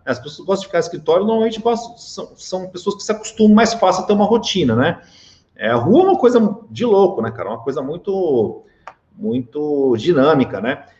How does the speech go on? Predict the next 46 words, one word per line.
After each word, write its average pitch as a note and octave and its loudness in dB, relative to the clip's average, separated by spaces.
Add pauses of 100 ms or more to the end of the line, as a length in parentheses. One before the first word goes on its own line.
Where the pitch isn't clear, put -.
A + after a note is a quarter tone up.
(140)
Então, F#3 -2
quem B3 2
gosta E3 4
desse C3 -4
tipo - -18
de A2+ -14
coisa, E3+ -2
né, D3+ -8 (260)
é, G2+ -14 (100)
tem G#3+ -12
que G#3 -20
continuar C4+ -4
buscando, A#3 4
né, C3+ 0
exatamente F3 -4
aquilo A#3+ -10
que - -18
gosta G#3 2
de - -12
fazer. E3+ 2
Não D#3 2
adianta G#3+ 0
você, A#3 2
que - -2
é - -2
um D3+ -4
cara C#3+ 2
que A#2 -6
gosta C#3+ 2
de - -10
trabalhar B2+ 2
na A#2+ 0
rua, D3 4
gosta C#3+ 0
de A#2 -8
visitar, A#2+ -2 (280)
porque - -6
o E3 0
mercado D#3+ 0
agora C#3+ 2
não C#3+ -4
tá C#3+ -4
legal, C#3 0
que B3 -12
você C#4+ -10
vai F3+ -2